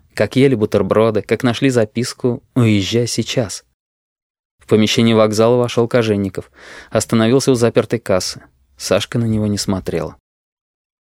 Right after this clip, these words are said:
Она слышала, как прикатил поезд,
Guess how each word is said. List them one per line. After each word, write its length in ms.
Она 220
слышала, 480
как 220
прикатил 440
поезд, 440